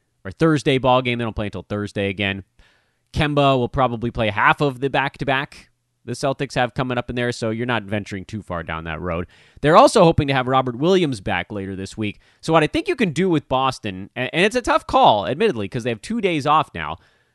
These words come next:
but because Wednesday's an overload, I don't know that you need to make a move here.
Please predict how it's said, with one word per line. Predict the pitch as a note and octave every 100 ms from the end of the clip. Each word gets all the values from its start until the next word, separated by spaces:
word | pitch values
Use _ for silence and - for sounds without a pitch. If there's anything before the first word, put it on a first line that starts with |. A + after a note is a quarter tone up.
| -
but | B2+
because | C#4+ G#3+ B3
Wednesday's | C4 A#3+ G3+ F#3
an | D3+
overload, | D#3 D#3 C#3+ A#2+ G#2 G#2 -
I |
don't | E3+ B3
know | C4+
that | A3+
you | F#3
need | F#3
to |
make | D3+ D#3+ B2+
a |
move | A#2 D3+ C#3+ A2+
here. | G2+ D2